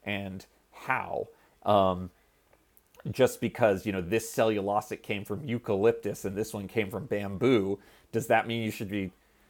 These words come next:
you know, touting it. What does that mean? Why is it beneficial?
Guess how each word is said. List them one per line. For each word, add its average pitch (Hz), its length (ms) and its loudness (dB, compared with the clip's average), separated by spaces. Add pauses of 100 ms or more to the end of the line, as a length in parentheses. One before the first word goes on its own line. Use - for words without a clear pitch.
(120)
you - 80 -2
know, 95 100 -2
touting 110 440 0
it. 156 140 0
What 117 100 4
does 131 120 0
that 95 240 2
mean? 110 420 -4
Why 110 200 4
is 127 160 2
it 107 200 -2
beneficial? 110 920 -2